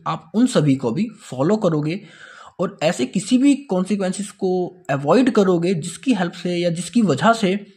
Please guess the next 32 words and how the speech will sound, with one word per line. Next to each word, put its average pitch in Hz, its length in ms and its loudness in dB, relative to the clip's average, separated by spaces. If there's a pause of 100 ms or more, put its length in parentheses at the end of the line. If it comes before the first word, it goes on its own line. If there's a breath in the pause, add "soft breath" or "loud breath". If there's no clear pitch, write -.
(200 loud breath)
आपको 127 440 -2
फाइन 151 420 -2
पड़ 147 200 -4
सके, 143 320 -6 (180)
आपके 120 260 -6
बिजनेस 139 420 -6
के 151 120 -4
ऊपर 135 200 -4
कोई 233 220 0
भी 269 100 4
नेगेटिव 165 420 2
इम्पैक्ट 127 360 -2
आए। - 120 -10 (1160)
तो 139 160 -16
कहीं 156 160 0
ना 269 100 2
कहीं 254 240 0
आपके 185 280 -2
लीगल 180 320 2
कॉम्प्लायंसेस 180 560 -4
को 190 120 -4
फॉलो 180 360 4
करने 170 280 2
में, 170 120 0
उनको 143 280 -6
फुलफिल 165 360 0
करने 151 260 2
में 135 120 0
आपकी 170 300 -6
हेल्प 107 300 -8
करता 135 280 -6
है। 220 240 -6